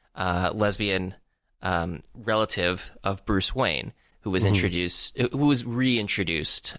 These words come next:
Speaker 1: um, in, in the, I think, early two thousands, uh, based on an original Batwoman that was done a very, very long time ago and not very fleshed out. And, uh, people had some very strong opinions that she was,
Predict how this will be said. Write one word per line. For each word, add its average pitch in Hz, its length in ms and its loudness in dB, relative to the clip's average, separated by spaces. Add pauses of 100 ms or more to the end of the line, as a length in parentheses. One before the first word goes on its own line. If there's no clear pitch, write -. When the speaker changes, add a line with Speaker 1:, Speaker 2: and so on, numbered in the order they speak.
Speaker 1:
um, 90 340 2
in, 90 460 -2
in 95 140 -6
the, 87 280 -2
I - 20 -4
think, 120 260 -4
early 98 360 0
two - 280 -8
thousands, 135 580 -2 (420)
uh, 90 520 0 (640)
based 110 280 -2
on 90 300 2
an 95 120 -2
original 107 400 2
Batwoman 92 600 0
that 92 140 0
was 92 400 0 (100)
done 98 200 0
a 95 60 -2
very, 110 260 0
very 92 180 2
long 85 160 -2
time 87 200 -2
ago 87 260 0
and 87 120 -2
not 90 260 -2
very 85 340 0
fleshed - 480 -4
out. 87 200 0 (580)
And, 107 540 0 (420)
uh, 98 460 0
people 143 220 -2
had 131 140 0
some 117 140 -6
very 101 240 2
strong 98 280 0
opinions 135 500 -2
that 92 120 -4
she 98 280 0
was, 92 580 0